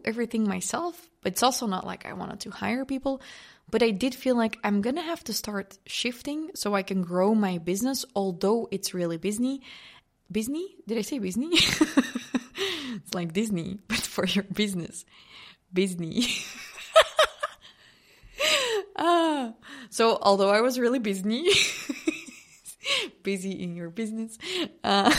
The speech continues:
<laughs> I decided, like, okay, I gotta get less busy. At least the little time I have, I have to spend on the right stuff. So one of the first things I did is, against other people's judgment, I found myself a cleaning help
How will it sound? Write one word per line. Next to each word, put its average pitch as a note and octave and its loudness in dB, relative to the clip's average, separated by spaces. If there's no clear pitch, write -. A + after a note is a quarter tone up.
<laughs> - 0
I A3 4
decided, A#3 4
like, G#3+ 2
okay, F#3+ -2
I F3+ 2
gotta G#3 4
get G3+ 2
less F#3+ 2
busy. F#3 0
At F3 -6
least F#3+ 0
the F3+ 0
little F#3+ 2
time F3 2
I F3 0
have, E3+ -2
I - -2
have F3 -2
to - -10
spend E3+ -4
on E3 -2
the E3 -2
right - -2
stuff. - -6
So - 0
one F#3+ 0
of G3+ 4
the F#3+ 2
first F3+ -2
things F3 -4
I F#3+ 2
did E3+ 0
is, E3 -2
against G#3 2
other F#3+ 4
people's F3+ -2
judgment, F3 -2
I G3 -2
found G#3+ 2
myself F3 0
a F#3 -4
cleaning A#3 2
help E3 -4